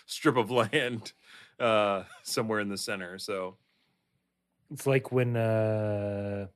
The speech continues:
Speaker 2: or the Martian blows up a planet and it's just, and then it's like that little plot hanging by a
Speaker 1: Mm-hmm.
Speaker 2: thread.
Speaker 1: Yep. Or, uh, when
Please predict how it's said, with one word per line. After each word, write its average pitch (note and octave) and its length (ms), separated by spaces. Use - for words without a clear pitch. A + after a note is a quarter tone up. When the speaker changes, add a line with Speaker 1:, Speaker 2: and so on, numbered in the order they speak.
Speaker 2:
or E3 160
the C#3+ 80
Martian C3+ 380
blows C3 180
up B2 80
a B2 80
planet C3 560
and A#2 140
it's A2 80
just, - 240
and A#2 180
then A2 120
it's G#2 160
like G#2 180
that G2+ 220
little G2 420
plot F#2+ 520
hanging G#2+ 320
by G2 80
a F#2+ 80
Speaker 1:
Mm-hmm. G2+ 80
Speaker 2:
thread. F#2 460
Speaker 1:
Yep. G#2 240
Or, B2 520
uh, F#2+ 500
when G2 560